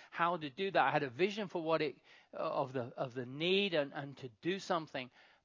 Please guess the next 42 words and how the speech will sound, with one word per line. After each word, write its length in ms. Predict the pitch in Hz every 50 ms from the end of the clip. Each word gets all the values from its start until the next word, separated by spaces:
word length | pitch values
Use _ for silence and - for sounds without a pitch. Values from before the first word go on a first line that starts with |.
| _
but 220 | - 165 151 - -
the 80 | 139 131
detail, 640 | - - 185 208 185 - - 170 131 92 - - - - - - _ _ _ _ - - - _ -
um, 360 | 143 143 139 139 139 139 135 147
has 340 | 151 - - 147 147 139 120
not 220 | 143 156 156 156 165
been 200 | 165 165 160 156
the 60 | 147
case. 380 | - - 143 139 135 127 - -
And 120 | 143 143
so 160 | - 185 175
I 120 | 160 185 220
would 180 | 208 208 180 -
say 260 | - - 180 170 185
to 160 | 170 - 156
you, 80 | 147 139 - - - - - -
I'm 120 | 156 190
not 180 | 208 196 185 196
a 60 | 214
strategist. 880 | - - - 190 175 170 170 151 139 - - 131 117 - - - - - - - - - _ _ _
What 180 | 170 175 185
I 180 | 180 175 165 143 - -
have 180 | 160 139 127 _
done 440 | 170 156 147 156 151 143 139 135 - - - - - - - -
to 240 | 143 135 131 135 135 _ _ - - _ _
my 200 | - 139 139 139
testimony 640 | 135 - - 151 151 - - 160 156 151 139 135 127
would 280 | 117 123 127 123 117 -
be 280 | 147 139 127 127 120 - _ _ _ _ _ _ _ _
being 200 | - 160 151 147
in 120 | 143 139 135
the 60 | 131
way 280 | 127 131 131 127 127 120
the 100 | 120 123
Lord 260 | 117 120 120 120 117
led 260 | 120 123 127 131 123
me. 240 | 135 127 120 110 - - _ _ - - _ _
And 80 | - 139
so 360 | - - 165 156 156 147 135 - _ - - _ _
we've 160 | 151 139 123
moved 380 | 147 156 156 156 165 165 151 -
from 320 | - 139 131 131 131 117